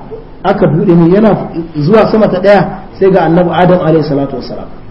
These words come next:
Annabi Adam shi ya jagoranci waɗanda suka tari manzon Allah sallallahu alaihi wasallama a sama ta ɗaya. Suka yi maraba da shi, daga nan aka wuce zuwa sama ta biyu. Ana zuwa sama ta biyu,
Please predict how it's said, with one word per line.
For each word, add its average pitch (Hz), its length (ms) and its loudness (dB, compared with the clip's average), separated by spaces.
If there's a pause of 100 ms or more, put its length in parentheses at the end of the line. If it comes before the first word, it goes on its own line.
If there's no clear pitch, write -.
(180)
Annabi 196 320 2
Adam 190 220 2
shi 185 160 -4
ya 202 100 6
jagoranci 156 800 0 (340)
waɗanda 170 340 0
suka 196 220 -2
tari 160 220 0
manzon 175 320 2
Allah 175 680 0
sallallahu 170 580 2
alaihi 165 180 2
wasallama 170 480 2
a 165 80 -4
sama 156 160 -2
ta 139 160 -8
ɗaya. 101 140 -12 (1300)
Suka 208 260 0
yi 170 60 4
maraba 180 360 4
da 175 100 4
shi, 202 300 0 (340)
daga 147 220 0
nan 202 180 0
aka - 200 0
wuce 175 240 2
zuwa 180 180 2
sama 160 200 0
ta 143 140 -6
biyu. - 180 -10 (460)
Ana 220 260 4
zuwa 190 180 4
sama 196 220 2
ta 185 140 2
biyu, 185 260 0